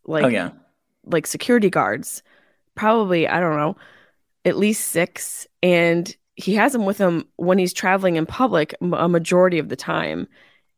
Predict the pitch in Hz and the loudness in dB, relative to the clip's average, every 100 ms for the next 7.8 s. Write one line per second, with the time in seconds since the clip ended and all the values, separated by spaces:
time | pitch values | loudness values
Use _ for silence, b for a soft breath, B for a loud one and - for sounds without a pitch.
0 | _ 185 175 170 170 165 - _ _ _ | _ 2 2 2 0 -4 -8 _ _ _
1 | - 220 214 185 180 165 170 - - 165 | -4 2 4 2 0 0 0 0 -6 -2
2 | 156 156 165 - - - - 190 196 214 | -2 0 -2 -8 -12 -16 -2 2 2 2
3 | 202 214 170 202 185 190 180 170 156 - | 2 0 0 2 2 2 2 2 0 0
4 | 269 285 254 175 160 165 - _ _ _ | 4 6 6 4 2 -2 -12 _ _ _
5 | _ - 254 226 196 185 - 240 262 262 | _ -2 2 4 4 2 -2 0 0 0
6 | 208 170 165 - _ _ _ _ _ _ | 2 2 0 -4 _ _ _ _ _ _
7 | - 202 180 208 214 208 196 | -2 2 2 2 2 2 0